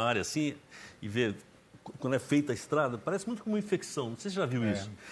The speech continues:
Speaker 1: Você tem uma área verde, daí o cara faz uma estradinha. "Não, só vai passar uma estrada." Aí aparecem umas estradinhas assim, estradinha assim, vai que nem uma ferida, assim. Isso em Belo Monte, se pegar a, né, a região de, da, da usina de Belo Monte, onde fizeram estradas pra chegar, pra construir a barragem,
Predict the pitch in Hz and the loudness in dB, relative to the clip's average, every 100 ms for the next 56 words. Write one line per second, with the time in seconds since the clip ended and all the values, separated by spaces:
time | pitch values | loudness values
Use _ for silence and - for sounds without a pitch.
0 | - - 123 147 - - 185 190 196 123 | -12 -2 2 2 2 4 8 10 10 10
1 | 127 98 110 147 185 202 190 185 - - | 8 8 6 6 6 6 6 4 2 2
2 | 269 294 220 135 113 143 285 - 247 269 | 4 6 6 6 4 2 2 2 4 6
3 | 269 240 202 - 175 127 90 85 - - | 6 6 2 6 6 6 4 -4 -14 -8
4 | - 180 202 190 190 180 160 - 151 143 | 0 4 4 4 4 2 4 4 4 6
5 | 165 139 123 196 214 190 - - 160 156 | 4 4 0 0 0 -2 -10 -2 0 2
6 | 156 190 185 208 202 214 247 240 233 214 | 2 4 6 6 6 4 4 4 4 6
7 | 220 120 - 110 95 98 - - - - | 4 0 0 -4 -4 -8 -20 -20 -20 -14
8 | 127 - 165 175 147 151 151 - 123 123 | -8 -2 2 2 2 2 0 -2 -4 0
9 | 127 135 101 85 87 113 113 120 104 110 | 6 6 6 2 -6 -4 -2 0 0 0
10 | 127 104 95 98 82 107 101 127 120 104 | 0 -2 -4 -6 -6 -4 0 0 0 2
11 | 113 104 127 120 - 85 - - 107 110 | 2 4 2 0 -2 -14 -12 -4 -2 2
12 | 107 131 - - 123 131 101 92 95 - | 6 6 4 4 6 6 4 -2 -6 -6
13 | 104 107 - 113 104 - 107 104 104 147 | -2 -4 -4 -6 -4 -2 0 2 2 2
14 | 156 | 0